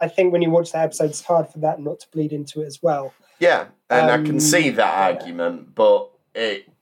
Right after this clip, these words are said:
Speaker 2: the fact that it, the impact of it from a positive perspective has been so great
Speaker 1: Oh,
Speaker 2: that
Speaker 1: yeah.
Speaker 2: it's taken us forty, fifty years to have these other debates, and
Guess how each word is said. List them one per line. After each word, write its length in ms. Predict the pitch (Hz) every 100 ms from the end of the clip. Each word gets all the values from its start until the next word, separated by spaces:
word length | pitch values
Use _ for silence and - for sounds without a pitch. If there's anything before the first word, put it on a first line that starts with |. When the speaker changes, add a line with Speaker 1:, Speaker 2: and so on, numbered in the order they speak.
| _ _ _ _ _ _
Speaker 2:
the 280 | 120 120 135
fact 340 | 131 160 - 127
that 140 | 139
it, 180 | 131 - _ _ _ _ _ _ _ _ 110
the 280 | 117 147
impact 480 | 180 185 180 - -
of 160 | 151 139
it 280 | 147 - _
from 300 | - - 135
a 60 | 127
positive 680 | - 151 127 120 - 110 -
perspective 680 | 107 - 107 101 - 107 110
has 180 | 101
been 260 | - 113 113
so 320 | 101 - 113
great 320 | 98 113 110 -
Speaker 1:
Oh, 120 | 285
Speaker 2:
that 80 | 277
Speaker 1:
yeah. 160 | 277 185
Speaker 2:
it's 60 |
taken 360 | 131 107 - 110
us 240 | 101 98
forty, 340 | - 117 113 104
fifty 400 | - 104 - 110
years 400 | 101 104 101 -
to 100 | 107
have 320 | 110 110 98
these 320 | 107 101 98 123
other 240 | 131 120
debates, 580 | 104 - 85 87 - -
and 300 | 98 92